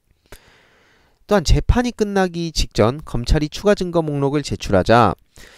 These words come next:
최소한 며칠 전에는 제출하고 의견을 제시해야지 지금 제출하면 어떡하냐고 질책하고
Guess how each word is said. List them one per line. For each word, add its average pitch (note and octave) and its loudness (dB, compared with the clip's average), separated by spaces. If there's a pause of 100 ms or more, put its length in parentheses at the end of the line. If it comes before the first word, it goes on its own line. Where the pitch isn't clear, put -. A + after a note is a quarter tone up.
(140)
최소한 C4 0
며칠 C#3+ 0
전에는 F#3+ 0
제출하고 B2 0
의견을 A#2 -2
제시해야지 F#2+ -2
지금 D3 -4
제출하면 D3 -4
어떡하냐고 D#3 -4
질책하고 - -4